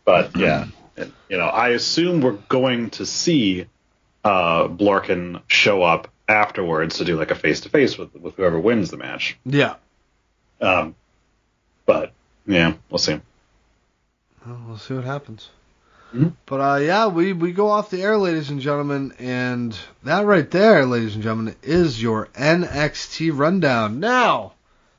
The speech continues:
Speaker 2: if you want to, uh, click your browser, open it up, and, uh, go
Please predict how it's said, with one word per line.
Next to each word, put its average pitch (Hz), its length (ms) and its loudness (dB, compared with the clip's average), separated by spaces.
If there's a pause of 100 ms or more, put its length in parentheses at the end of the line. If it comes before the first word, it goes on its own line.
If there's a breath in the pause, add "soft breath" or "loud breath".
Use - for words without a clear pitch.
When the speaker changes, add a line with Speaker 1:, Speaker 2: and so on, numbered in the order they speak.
(1200)
Speaker 2:
if 131 140 -14
you 180 100 -2
want 165 180 2
to, 156 100 2
uh, 131 220 4
click 151 300 -6
your 135 100 -2
browser, 160 640 2
open 151 320 0
it 143 120 -2
up, 247 300 2
and, 143 200 2
uh, 143 520 0
go 156 520 -2